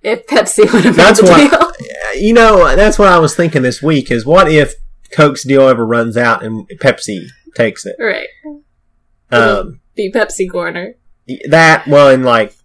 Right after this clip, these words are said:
Speaker 2: the whole thing at downtown, or at Disney Springs, uh,
Speaker 1: Well, yeah.
Speaker 2: and all that stuff. But, I mean, that's another thing for another
Speaker 1: Yeah,
Speaker 2: time. But
Speaker 1: sixty years strong, I don't think anything's gonna happen
Speaker 2: Yeah.
Speaker 1: between them and Coke.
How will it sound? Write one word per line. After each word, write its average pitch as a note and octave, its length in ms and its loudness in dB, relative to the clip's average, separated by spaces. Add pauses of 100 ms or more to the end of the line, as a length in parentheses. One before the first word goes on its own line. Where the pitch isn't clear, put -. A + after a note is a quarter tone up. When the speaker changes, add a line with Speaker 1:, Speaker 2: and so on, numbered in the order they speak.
(320)
Speaker 2:
the A2+ 140 -4
whole B2 240 2
thing C3 180 -2
at A2+ 100 -6
downtown, A#2+ 680 -2
or B2 100 -4
at A#2+ 100 -2
Disney B2+ 280 -2
Springs, B2 840 -6
uh, - 260 -8
Speaker 1:
Well, D#3 240 -10
yeah. - 180 -18 (240)
Speaker 2:
and C#3+ 140 0
all D3 200 6
that C#3+ 200 2
stuff. - 320 0
But, B2 260 -2
I C#3+ 60 -2
mean, C#3+ 100 2
that's C#3+ 200 2
another A#2+ 380 -2
thing B2 160 -2
for A#2+ 100 -6
another G#2 160 -4
Speaker 1:
Yeah, - 60 -10
Speaker 2:
time. A#2 240 2
But A#2 160 0
Speaker 1:
sixty A3+ 320 -4
years F#3+ 200 -2
strong, G3 320 -4
I G3 80 -6
don't F#3+ 160 -8
think F3+ 140 -10
anything's F3 340 -10
gonna F#3 180 -12
happen G#3+ 200 -4
Speaker 2:
Yeah. F3+ 160 -6
Speaker 1:
between F#3+ 260 -8
them F#3 140 -8
and G3 120 -10
Coke. F#3+ 260 -8